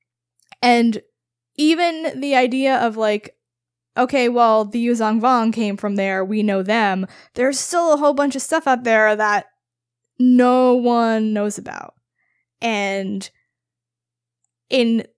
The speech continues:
n-, the new canon, their whole idea is that, um, like, there's stuff out in the unknown regions that they have to prepare to fight, and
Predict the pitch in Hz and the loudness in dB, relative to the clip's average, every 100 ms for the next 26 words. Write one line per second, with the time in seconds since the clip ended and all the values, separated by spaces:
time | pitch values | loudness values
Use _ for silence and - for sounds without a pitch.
0 | _ _ _ - 214 226 220 226 220 226 | _ _ _ -6 0 2 2 0 0 0
1 | 233 202 - 370 415 277 220 208 214 220 | 2 0 -4 -4 0 0 0 -2 -2 -4
2 | _ _ _ _ 226 226 233 - 240 226 | _ _ _ _ -4 -2 0 0 0 2
3 | 214 202 220 226 214 - 208 196 202 190 | -2 -4 -2 0 0 -2 -6 -4 -4 -4
4 | 196 - - - _ - 185 175 - 185 | -8 -10 -14 -14 _ -8 -6 -6 -10 -12
5 | 180 _ _ _ 196 180 - - _ _ | -14 _ _ _ -12 -10 -12 -16 _ _
6 | 214 202 - - 240 220 - - 208 208 | -4 -4 -4 -4 -4 -4 -10 -6 -4 -4
7 | 220 214 - 214 208 202 226 214 196 190 | -4 -4 -2 -4 -4 -4 -6 -6 -6 -6
8 | 190 190 - 196 196 - 208 - 196 196 | -6 -8 -4 -4 -4 -6 -6 -6 -10 -10
9 | - 208 202 - 233 226 202 185 _ _ | -8 -6 -6 -6 -2 -2 -2 -8 _ _
10 | _ _ _ - 208 196 190 | _ _ _ -4 -2 -2 -4